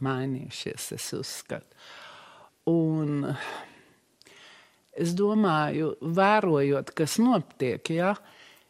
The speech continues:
es redzu tomēr gudrus politiķus,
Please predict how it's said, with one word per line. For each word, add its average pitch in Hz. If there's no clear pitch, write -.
es 185
redzu 190
tomēr 175
gudrus 165
politiķus, 131